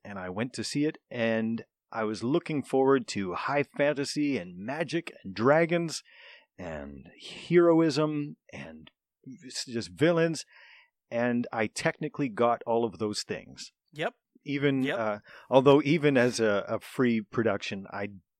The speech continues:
Speaker 1: definitely felt ripped off.
Speaker 2: So an interesting thing, as I was reading through some of the trivia about it,
Speaker 1: Yeah.
Speaker 2: is the guy who directed and produced it,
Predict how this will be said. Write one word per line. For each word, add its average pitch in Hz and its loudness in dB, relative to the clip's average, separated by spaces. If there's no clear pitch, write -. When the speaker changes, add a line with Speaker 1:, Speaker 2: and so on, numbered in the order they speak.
Speaker 1:
definitely 107 -2
felt 92 -6
ripped 87 -10
off. - -14
Speaker 2:
So 240 -4
an 226 -6
interesting 262 -10
thing, 139 -8
as 139 -8
I 139 -6
was 131 -12
reading 147 -8
through 135 -12
some 135 -12
of 123 -12
the 120 -10
trivia 147 -6
about 120 -10
it, 127 -10
Speaker 1:
Yeah. - -12
Speaker 2:
is 151 -8
the 143 -8
guy 220 -6
who 160 -10
directed 160 -6
and 156 -10
produced 156 -6
it, 127 -10